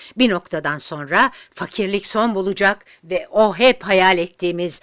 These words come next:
savaşsız ve sorunsuz toplumu oluşturacağız." diyordu. Gerçekten de önemli gelişmelerden söz edebiliriz. Hatta sanayi devrimi dönemindeki yeniliklere olağanüstü denilebilir.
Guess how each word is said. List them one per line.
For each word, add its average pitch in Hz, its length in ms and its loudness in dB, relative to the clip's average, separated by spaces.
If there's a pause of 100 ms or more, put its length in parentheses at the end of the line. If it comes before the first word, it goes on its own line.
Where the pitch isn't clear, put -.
(160)
savaşsız 180 800 -2
ve 175 80 0
sorunsuz 180 680 -4
toplumu 175 420 -6
oluşturacağız." 147 1040 -10 (560)
diyordu. 156 520 -2 (1600)
Gerçekten 359 760 4
de 202 140 2
önemli 220 440 0
gelişmelerden 175 840 0
söz 185 240 -6
edebiliriz. 135 800 -10 (160)
Hatta 339 420 -2 (180)
sanayi 208 520 2
devrimi 180 400 2
dönemindeki 175 580 -4
yeniliklere 180 760 -2
olağanüstü 202 880 0
denilebilir. 127 880 -12